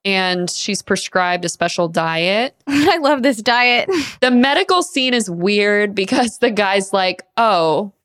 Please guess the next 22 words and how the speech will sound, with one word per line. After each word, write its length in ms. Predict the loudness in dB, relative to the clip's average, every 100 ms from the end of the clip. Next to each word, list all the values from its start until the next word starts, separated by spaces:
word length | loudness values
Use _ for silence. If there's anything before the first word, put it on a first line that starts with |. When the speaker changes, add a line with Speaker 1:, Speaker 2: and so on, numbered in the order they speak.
| _ -4
Speaker 1:
you 100 | -2
know, 220 | -2 -4
she's 260 | -4 -6
probably," 480 | -4 -2 0 0 0 0
which 160 | 0
is 160 | 0 -2
fair, 240 | -2 0
"she's 200 | -2 -8
probably 300 | -2 0 0
stressed, 640 | -2 -8 -4 -2 -2 -8 -6
but 160 | -2
now 140 | -2 -2
she's 260 | -2 -2
anemic." 560 | -2 -2 -2 -4 -8 -6
And 260 | -4 -4 -2
it's 80 | 0
Speaker 2:
Yeah. 160 | 0
Speaker 1:
just, 120 | 0
like, 140 | -2 -2
this 180 | -4 -2
weird, 340 | 0 2 2
like, 160 | -2